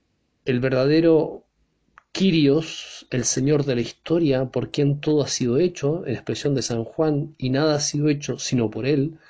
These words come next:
ese Dios de Dios, luz de luz, Dios verdadero del Dios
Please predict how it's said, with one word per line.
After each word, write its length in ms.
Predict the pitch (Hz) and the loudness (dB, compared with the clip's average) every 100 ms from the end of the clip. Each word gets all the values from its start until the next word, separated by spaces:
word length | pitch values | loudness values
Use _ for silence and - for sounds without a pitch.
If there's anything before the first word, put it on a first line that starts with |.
| - - _ | -20 -20 _
ese 540 | - 208 - 202 131 - | 0 0 0 -2 -4 -6
Dios 480 | 127 135 196 220 - | -10 -2 0 0 0
de 100 | 131 | 0
Dios, 480 | 135 143 120 - - 294 _ | 2 2 0 -10 -16 -18 _
luz 380 | 135 220 208 139 | -2 0 0 -2
de 100 | 123 | -2
luz, 480 | 123 117 - - _ | 0 -2 -4 -20 _
Dios 580 | 139 120 120 185 208 190 | -6 -6 -2 0 0 -2
verdadero 460 | 156 135 131 131 120 | -2 0 0 2 0
del 120 | 120 | -2
Dios 360 | 135 135 - | -2 -2 -6